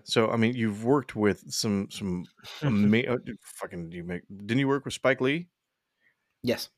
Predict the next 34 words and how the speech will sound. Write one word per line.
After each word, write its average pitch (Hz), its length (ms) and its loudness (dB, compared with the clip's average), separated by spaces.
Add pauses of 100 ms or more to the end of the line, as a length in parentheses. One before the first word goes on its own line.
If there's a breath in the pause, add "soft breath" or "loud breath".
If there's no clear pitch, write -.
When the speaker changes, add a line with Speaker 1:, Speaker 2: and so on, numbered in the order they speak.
(580)
Speaker 1:
Yeah. 160 100 4 (340 soft breath)
So, 165 400 6 (100)
okay, 113 300 4
you've 151 280 -2
worked 156 240 0
with 127 120 2
some 117 140 0
amazing 101 960 4 (140)
people, 123 460 -2
and, 113 260 2
but 113 180 -4
you 120 80 0
haven't 120 340 2
seen 120 300 2
some 120 180 2
of 117 80 2
these, 107 360 0
these, 120 340 0
like, 110 460 -2
the, 101 200 0
the 113 140 -4
three 233 380 -2
films 85 340 -4
that 87 100 -6
I've - 100 -4
met, 92 160 -6
Heat, 190 400 -2 (680 loud breath)
Departed, 151 640 4 (420)
uh, 85 500 -2 (120)
Matrix 107 460 2
is 95 140 2
up 139 180 4
there, 131 340 8 (380 soft breath)
uh, 82 680 -2